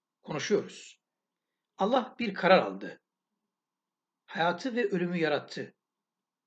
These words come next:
İmtihan için, bekleyip görmek için. Yani bunu, bu kararı alan Allah'tır.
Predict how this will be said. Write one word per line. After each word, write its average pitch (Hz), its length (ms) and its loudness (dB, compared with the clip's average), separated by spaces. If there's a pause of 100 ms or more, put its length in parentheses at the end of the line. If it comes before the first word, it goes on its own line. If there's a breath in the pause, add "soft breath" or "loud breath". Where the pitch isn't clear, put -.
(140)
İmtihan 196 460 2
için, - 300 -8 (300)
bekleyip 196 540 2
görmek 165 340 0
için. - 300 -8 (640)
Yani 226 320 2
bunu, 254 360 -4 (540)
bu 339 120 -2
kararı 202 400 2
alan 226 360 -2
Allah'tır. - 760 2